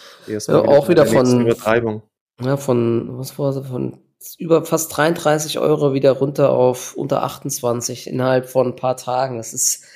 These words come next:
Speaker 2: und der Abwärtstrend ist auch jetzt wieder aktiv. Also, ja, muss man jetzt
Speaker 1: Also
Speaker 2: nicht auch direkt
Speaker 1: teilweise,
Speaker 2: reingreifen,
Speaker 1: ja,
Speaker 2: ne?
Speaker 1: sieht man auch,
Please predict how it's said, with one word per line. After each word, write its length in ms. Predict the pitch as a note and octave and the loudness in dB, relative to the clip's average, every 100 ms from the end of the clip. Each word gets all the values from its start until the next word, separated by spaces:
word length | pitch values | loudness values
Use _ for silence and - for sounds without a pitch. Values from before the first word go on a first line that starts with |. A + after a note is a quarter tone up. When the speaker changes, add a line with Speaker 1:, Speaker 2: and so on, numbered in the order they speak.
| - _ | -20 _
Speaker 2:
und 140 | C3+ | -2
der 100 | - | 0
Abwärtstrend 560 | C3 - C#3 - C#3 C3+ | 2 2 0 2 0 0
ist 100 | B2+ | 0
auch 180 | B2+ C#3+ | 0 0
jetzt 180 | C#3 | -4
wieder 160 | B2 B2 | 0 2
aktiv. 480 | A2+ - B2 A#2 C3 | 2 -4 -12 -8 -4
Also, 420 | A#2+ A#2 A#2+ A2+ - - - _ _ | -2 0 0 0 -8 -18 -20 _ _
ja, 340 | F2+ G#2 B2+ - _ _ | -10 -10 -12 -20 _ _
muss 200 | B2 B2 | -14 -6
man 100 | B2 | -4
jetzt 120 | A#2 | -2
Speaker 1:
Also 40 | A#2+ | -4
Speaker 2:
nicht 100 | - | 0
auch 80 | C3 | 2
direkt 140 | C#3+ | 4
Speaker 1:
teilweise, 480 | D#3 E3+ E3 D#3+ - _ _ | 4 2 2 0 -2 _ _
Speaker 2:
reingreifen, 640 | A#2+ A#2 A2 A#2 A2 - A2+ | -8 -2 0 0 -4 -8 -14
Speaker 1:
ja, 80 | A2+ | -14
Speaker 2:
ne? 180 | A#2+ _ _ | -16 _ _
Speaker 1:
sieht 300 | - C#3+ D3+ | -8 -6 -4
man 180 | D3+ D3 | -4 0
auch, 400 | D3+ D#3+ - | 0 0 -4